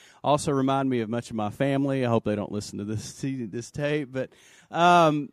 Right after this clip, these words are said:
but I came up in, in a culture, <laughs> not quite that backwards, but a little bit. And, uh, I love them. I love the simplicity, the honesty, and all that. But, but there's some,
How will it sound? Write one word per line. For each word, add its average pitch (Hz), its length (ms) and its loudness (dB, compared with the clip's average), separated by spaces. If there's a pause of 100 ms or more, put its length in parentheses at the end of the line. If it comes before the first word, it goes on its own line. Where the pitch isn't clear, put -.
(580)
but 165 240 2
I 208 140 6
came 247 300 6
up 220 160 6
in, 185 100 6
in 170 180 4
a 156 60 2
culture, 185 580 4 (140)
<laughs> - 140 -8
not 156 260 -2
quite 143 400 4
that 120 180 -6
backwards, 113 480 -2
but 110 160 -2
a 113 40 -2
little 135 240 2
bit. 113 320 -4 (480)
And, 151 400 4
uh, 127 400 6 (760)
I 165 80 8
love 170 380 8
them. 123 180 2
I 127 60 4
love 160 180 4
the 165 80 2
simplicity, 151 720 -2
the 120 80 2
honesty, 135 580 -2
and 120 80 2
all 131 160 8
that. 135 260 4
But, 131 240 0
but 160 160 2
there's 180 220 4
some, 175 220 -2